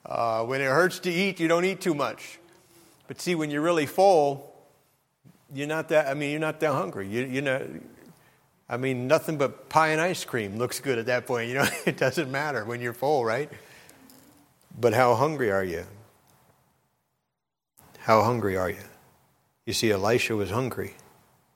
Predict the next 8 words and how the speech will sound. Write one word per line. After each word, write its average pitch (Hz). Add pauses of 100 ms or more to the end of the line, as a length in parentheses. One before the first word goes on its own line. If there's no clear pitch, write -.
(1000)
He 123
wanted 120
a 107
double 107
portion 113
of 95
God's 104
blessing. 110